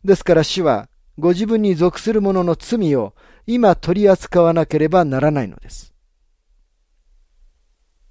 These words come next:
三十三節から三十四節。ですから兄弟たち、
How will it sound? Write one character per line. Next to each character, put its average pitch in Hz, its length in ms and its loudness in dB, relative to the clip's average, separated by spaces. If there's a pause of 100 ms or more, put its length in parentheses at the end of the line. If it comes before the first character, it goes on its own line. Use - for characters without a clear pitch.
(1500)
三 196 220 2
十 160 120 -4
三 170 200 0
節 143 180 -8
か 185 120 -2
ら 185 80 4
三 190 240 0
十 143 140 -4
四 147 180 -2
節。 - 420 -18 (4000)
で 220 100 2
す - 100 -4
か 185 80 4
ら 175 100 4
兄 - 140 0
弟 160 220 4
た 135 120 -4
ち、 107 320 -12